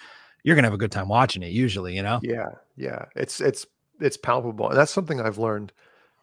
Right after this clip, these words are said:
Speaker 2: even in recent years, uh, performing with Periphery. I mean, tours get long, tours can be arduous, they can be very difficult for many different reasons. And at the end of the day, you know, y-, you're up there because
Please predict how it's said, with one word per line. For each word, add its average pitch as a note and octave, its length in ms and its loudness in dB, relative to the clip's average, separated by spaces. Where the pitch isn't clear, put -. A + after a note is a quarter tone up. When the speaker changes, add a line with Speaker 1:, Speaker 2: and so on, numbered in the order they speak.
Speaker 2:
even C#3+ 240 2
in F#2+ 140 -4
recent A#2 380 -8
years, A2 460 -16
uh, G#2 140 -6
performing A#2+ 500 -6
with A2 140 -12
Periphery. A#2 440 -2
I A2 40 -8
mean, G#2 240 -10
tours C3 320 4
get A#2 200 -4
long, C#3+ 600 -4
tours A#2+ 240 -2
can A2 160 -10
be G#2 100 -2
arduous, B2+ 600 4
they A2 120 -2
can A2 140 -10
be G2 100 -8
very C3 260 -2
difficult - 480 -10
for - 120 -18
many A#2+ 220 0
different A2+ 300 -2
reasons. G#2+ 440 -2
And A2 520 0
at C3 140 -4
the B2+ 180 2
end C3+ 100 0
of B2+ 120 -2
the A#2 80 -2
day, A#2+ 540 -4
you A#2+ 140 -6
know, G#2 300 -10
y-, F#3 200 -14
you're B2+ 300 2
up - 140 -2
there A2+ 180 4
because G#2+ 520 -4